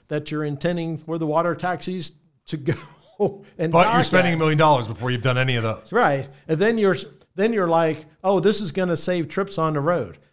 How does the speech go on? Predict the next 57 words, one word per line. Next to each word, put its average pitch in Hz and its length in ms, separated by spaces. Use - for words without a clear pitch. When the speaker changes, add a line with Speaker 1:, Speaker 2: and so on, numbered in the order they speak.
Speaker 1:
I 165 80
mean, 185 160
what 220 180
Speaker 2:
Oh, 156 60
Speaker 1:
type 160 80
Speaker 2:
yeah, 151 100
Speaker 1:
of 139 60
Speaker 2:
we 147 60
were 156 100
all 170 240
Speaker 1:
logic, 170 320
Speaker 2:
<laughs> - 80
Speaker 1:
what 233 160
type 262 180
of 247 100
logic 247 380
is 160 160
that? 147 220
Speaker 2:
Joe, 254 180
Speaker 1:
I - 20
mean, 226 100
Speaker 2:
the, 214 160
Speaker 1:
we, - 60
Speaker 2:
listen, 233 260
Speaker 1:
we 247 60
already 262 220
Speaker 2:
there's, 214 80
Speaker 1:
have 214 160
buses 226 380
that 208 160
aren't 214 240
filled 208 280
up. 269 220
Speaker 2:
there's 240 560
Speaker 1:
I 214 40
mean 220 80
Speaker 2:
servers 220 500
in 185 220
downtown 214 600
Bradenton 208 540
that 175 100
will 170 80
take 196 200
the 202 60
water 202 320
taxi 190 360
out 196 100
to 202 60
the 196 80
restaurant. 220 420
Why 196 100
Speaker 1:
I, - 40
Speaker 2:
wouldn't 262 260
they? 180 140
Speaker 1:
I 190 100
mean, 240 320
okay, 156 480